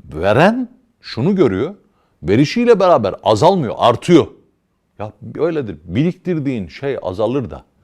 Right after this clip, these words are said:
harcadığın şey artar. Ne için harcadın? Allah için harcadığın şey artar. Sen Müslüman olarak diyorsun ki, "Benim Allah'ım ve onun Resulü Ekmelü Tahaya sallallahu aleyhi ve sellem dedi ki zekatınızı verin.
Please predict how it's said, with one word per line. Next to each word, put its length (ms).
harcadığın 580
şey 340
artar. 400
Ne 120
için 180
harcadın? 400
Allah 340
için 240
harcadığın 480
şey 160
artar. 400
Sen 220
Müslüman 360
olarak 320
diyorsun 240
ki, 240
"Benim 400
Allah'ım 560
ve 100
onun 400
Resulü 540
Ekmelü 360
Tahaya 720
sallallahu 580
aleyhi 180
ve 80
sellem 420
dedi 180
ki 80
zekatınızı 580
verin. 220